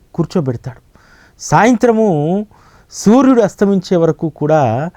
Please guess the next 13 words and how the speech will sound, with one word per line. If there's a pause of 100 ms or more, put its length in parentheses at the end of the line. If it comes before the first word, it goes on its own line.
(360)
పురందరేను
మసీదు
నుంచి
కదలనీయడు. (800)
ఎందుకనంటే (1000)
పురందరే (100)
చేసేటువంటి
పని (640)
నిరుపయోగంగా
మారుతుంది. (1200)
ఆ
రోజు
రాత్రి